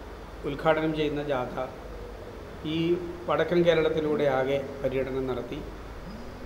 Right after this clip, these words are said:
തൃശ്ശൂരിൽ സമാപിക്കത്തക്ക നിലയിൽ, ഏഹ്, നാളെ മുതൽ അതിൻ്റെ പര്യടനം ആരംഭിക്കുക. മറ്റൊരു ജാഥ പതിനാലിന് എറണാകുളത്ത്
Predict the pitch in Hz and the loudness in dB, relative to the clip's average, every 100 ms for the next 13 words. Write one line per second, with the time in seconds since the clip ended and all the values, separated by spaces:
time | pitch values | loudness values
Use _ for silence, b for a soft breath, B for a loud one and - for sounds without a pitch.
0 | - - - - 147 185 190 185 180 156 | -10 -12 -12 -4 0 8 8 8 4 2
1 | 147 147 147 139 135 131 120 123 147 - | 2 2 -2 -4 -4 -2 0 0 -2 -4
2 | - - - - - - - - - 143 | -10 -10 -10 -10 -8 -8 -8 -8 -6 -2
3 | 135 131 135 156 170 160 151 147 143 139 | 0 0 4 4 6 6 4 2 2 2
4 | 135 131 127 127 - 139 131 131 131 - | 2 2 2 0 -4 0 2 2 -2 -6
5 | - - - - - - - - - - | -10 -12 -14 -14 -16 -12 -12 -12 -14 -8
6 | - 147 190 190 185 175 180 170 156 170 | -2 4 6 10 10 10 8 6 6 8
7 | 175 170 170 185 - - - - 131 147 | 8 6 6 4 0 -4 -8 -6 -4 4
8 | 165 165 165 170 180 - - | 8 8 6 4 4 0 -6